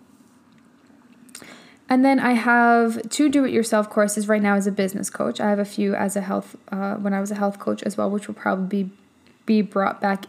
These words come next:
in once we build, finalize our product suite for here, um, our business coaching business. Um, and then I have one-on-ones, and then I have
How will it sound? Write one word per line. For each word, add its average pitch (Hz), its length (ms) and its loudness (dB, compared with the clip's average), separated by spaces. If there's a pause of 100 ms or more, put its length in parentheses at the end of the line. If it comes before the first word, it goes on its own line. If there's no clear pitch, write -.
in 214 400 0 (380)
once 196 400 2
we 208 80 0
build, 190 360 0 (100)
finalize 190 680 -2
our 190 80 -2
product 190 320 -6
suite - 180 -10
for - 120 -10
here, 247 500 0 (600)
um, 202 220 2
our 202 120 2
business 214 280 0
coaching 196 420 -4
business. 202 600 -4 (380)
Um, 208 520 0
and 233 160 2
then 247 140 4
I 247 60 2
have 233 680 0 (880)
one-on-ones, 240 1000 0 (300)
and 190 180 2
then 190 220 0
I 190 100 -4
have 185 480 -4